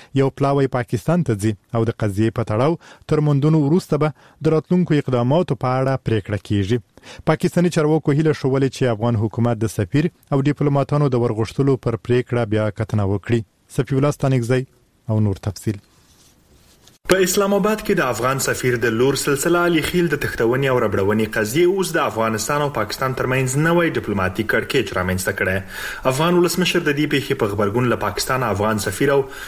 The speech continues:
Speaker 2: نور ډیپلوماټان کابل ته ورغوښتي. د افغانستان د بهرنیو چارو وزارت په دې تړاو یکشنبه ناوخته په یوه اعلامیه کې لیکلي، په پاکستان کې د افغانستان د اسلامي جمهوریت د دولت د سفیر د لور د اختطاف په دوام د افغانستان اسلامي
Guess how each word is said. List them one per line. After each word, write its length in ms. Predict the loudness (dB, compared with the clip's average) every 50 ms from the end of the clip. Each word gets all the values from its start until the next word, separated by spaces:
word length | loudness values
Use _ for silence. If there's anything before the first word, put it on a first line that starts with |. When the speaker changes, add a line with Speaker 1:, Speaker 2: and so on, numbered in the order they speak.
| -14 -10 -4 0 2
Speaker 2:
نور 200 | 2 2 2 2 0
ډیپلوماټان 520 | -2 -2 -2 -4 -4 -2 -2 -2 -2 -2 0 -2
کابل 260 | -2 0 0 0 0 0
ته 80 | 2 2
ورغوښتي. 440 | 2 2 0 -2 -2 -2 -4 -4 -2 -4 -8 -10 -10 -10 -12 -6 -2 0
د 60 | 0
افغانستان 340 | 0 0 0 -2 -2 0 0
د 80 | 2
بهرنیو 340 | 2 2 2 0 0 0 0 0
چارو 260 | 0 2 2 2 2
وزارت 260 | 2 0 -2 -2 -2
په 80 | 0 0
دې 80 | 0 0 0
تړاو 260 | 0 2 2 2 2
یکشنبه 400 | 2 0 -2 -2 -2 0 0 0 0
ناوخته 300 | -2 -2 -2 -4 -4 -2
په 80 | 0 2
یوه 180 | 2 4 2 2
اعلامیه 320 | 2 0 0 0 0 0
کې 100 | 0 -2 -2
لیکلي، 380 | -2 0 0 0 2 2 0 0 -2 -6 -12 -16 -16 -16 -18 -8 -4 -2
په 100 | -2 0
پاکستان 360 | -2 -2 -2 -2 0 0 0
کې 120 | 0 0 0
د 60 | 0
افغانستان 440 | 0 -2 -2 -2 -2 -2 -2 0 0
د 80 | -2 -2
اسلامي 300 | 0 -2 0 0 0 0
جمهوریت 340 | 0 2 2 2 2 0 0 -2
د 80 | 0 0
دولت 320 | 2 2 2 0 -2 -2
د 80 | -4 -2 -2
سفیر 380 | -2 -2 0 0 0 0 2 2
د 100 | 2 2 4
لور 180 | 4 2 2 2 2
د 100 | 0 0
اختطاف 400 | -2 -6 -6 -4 -4 -4 -4 -4 -4
په 80 | -2 0
دوام 400 | 2 2 2 0 0 0 -2 -2
د 100 | -2 -2 0
افغانستان 440 | 0 -2 -2 0 0 0 0 0 0 0
اسلامي 260 | 0 0 0 0